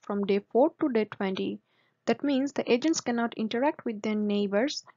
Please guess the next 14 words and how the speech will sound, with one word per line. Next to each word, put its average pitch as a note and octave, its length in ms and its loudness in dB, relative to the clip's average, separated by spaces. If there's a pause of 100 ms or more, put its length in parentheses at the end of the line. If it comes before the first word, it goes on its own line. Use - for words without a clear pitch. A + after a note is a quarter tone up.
(120)
during G#3 320 0
this G3 180 -4
time, G3+ 360 -4 (340)
but G3+ 180 -4
they G#3 80 0
can G#3 180 -2
still D4 400 -2
interact A#3 480 -2
within G#3 320 -2
their G3+ 280 -2
workplaces G3+ 840 -4 (160)
and G#3 240 -2
their G3 160 -2
households. F#3+ 720 -6